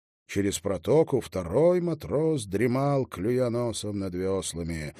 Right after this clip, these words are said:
Старпом на палубе орудовал гаечным ключом. Шкипер болтался в лодке, держась одной рукой за свисавший со шлюп балки канат,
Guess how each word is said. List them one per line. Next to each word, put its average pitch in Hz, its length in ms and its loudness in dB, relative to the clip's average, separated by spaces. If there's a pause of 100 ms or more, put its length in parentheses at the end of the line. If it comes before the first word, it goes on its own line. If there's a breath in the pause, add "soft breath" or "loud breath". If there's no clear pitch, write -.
(200 loud breath)
Старпом 117 800 2
на 98 140 0
палубе 104 580 2
орудовал 101 500 0
гаечным 98 640 -2
ключом. 82 800 -4 (300 loud breath)
Шкипер 143 720 0
болтался 113 760 0
в 90 60 -4
лодке, 127 640 2 (240 loud breath)
держась 107 580 0
одной 104 340 0
рукой 110 380 0
за 104 120 2
свисавший 104 720 -2
со 98 180 -4
шлюп 104 300 -4
балки 87 520 -2
канат, 113 580 -2